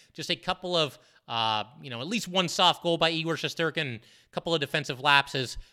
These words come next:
from, uh, the Ranger defense in a couple of instances as well. But, uh, yeah, it just wasn't the Rangers' night. You can't keep this winning streak or this point streak going forever, and you just start a new one in the next game. I think it's as simple as that. Rangers, like I said, it's, it's not like they played a terrible game here.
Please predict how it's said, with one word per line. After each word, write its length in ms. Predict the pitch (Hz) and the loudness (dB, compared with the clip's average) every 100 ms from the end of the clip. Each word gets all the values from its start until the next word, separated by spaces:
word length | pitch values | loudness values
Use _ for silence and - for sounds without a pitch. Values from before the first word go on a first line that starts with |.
| _ | _
from, 480 | - 151 135 123 120 _ - | -2 2 2 0 -6 _ -6
uh, 160 | 117 110 | -4 -2
the 100 | 117 | -2
Ranger 260 | 131 117 | -2 -4
defense 520 | 95 131 120 123 107 | -8 -8 -6 -6 -8
in 60 | 107 | -12
a 40 | |
couple 240 | - 123 113 | -12 -8 -8
of 80 | - | -8
instances 520 | 123 - 110 110 - | -12 -12 -12 -12 -8
as 240 | 117 104 98 | -6 -4 -6
well. 400 | 90 98 87 90 | -8 -6 -6 -8
But, 260 | 104 - - | -10 -8 -6
uh, 200 | 104 98 | -4 -4
yeah, 140 | 107 | -4
it 40 | 98 | -6
just 140 | - | -6
wasn't 220 | 175 147 | -4 -4
the 80 | 147 | -4
Rangers' 340 | 143 139 123 135 | -4 -2 -4 0
night. 320 | 151 147 - - _ _ _ | 2 2 0 -16 _ _ _
You 100 | 120 | -10
can't 180 | - 156 | -8 -8
keep 140 | 139 | -10
this 140 | 135 - | -12 -6
winning 220 | 147 139 | -6 -4
streak 240 | - 143 | -6 -6
or 60 | 113 | -8
this 140 | 107 | -10
point 240 | - 139 - | -8 -10 -8
streak 180 | 123 | -8
going 220 | 139 127 110 | -6 -6 -6
forever, 380 | 120 135 147 | -2 -2 -2
and 120 | 131 113 - _ - | -4 -6 -16 _ -12
you 80 | 254 | -6
just 120 | 254 | -2
start 200 | - 240 | 4 4
a 20 | |
new 120 | 208 196 | 4 2
one 140 | 196 | 2
in 60 | 175 | 2
the 80 | |
next 220 | 165 - - | 0 -2 -4
game. 180 | 110 | -4
I 100 | 92 | -4
think 160 | 95 127 | -8 -8
it's 120 | 110 | -8
as 100 | 117 | -6
simple 280 | - 123 127 | -6 -4 -6
as 120 | 104 | -2
that. 260 | 127 123 120 | 2 2 2
Rangers, 340 | 123 120 110 | -6 -4 -4
like 140 | 123 113 | -2 -4
I 60 | |
said, 200 | - 92 | -4 -8
it's, 140 | 95 - | -8 -12
it's 120 | - | -8
not 100 | 135 | -6
like 100 | 127 | -4
they 80 | 123 | -4
played 160 | 131 | -4
a 40 | 113 | -8
terrible 420 | - 151 131 131 | -4 -4 -2 0
game 240 | 123 123 | 0 0
here. 240 | 123 123 | -2 -4